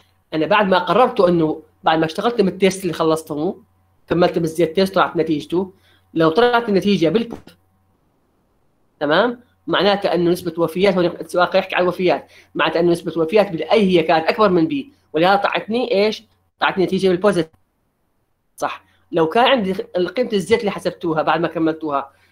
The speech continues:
كانت بالنيجاتيف، وأنا سابقا كنت طرحت نسبة وفيات أي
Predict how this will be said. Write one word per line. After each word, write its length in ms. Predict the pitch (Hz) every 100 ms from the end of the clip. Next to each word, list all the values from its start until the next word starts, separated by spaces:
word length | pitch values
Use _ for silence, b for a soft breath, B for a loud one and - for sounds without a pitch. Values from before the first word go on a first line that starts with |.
| _ -
كانت 400 | 214 196 156 208
بالنيجاتيف، 800 | 247 240 226 185 180 175 165 - _ _ _
وأنا 180 | - 175
سابقا 320 | - 220 220
كنت 180 | 180 180
طرحت 260 | 180 196 196
نسبة 340 | 190 190 170
وفيات 360 | 170 196 131 -
أي 260 | 214 170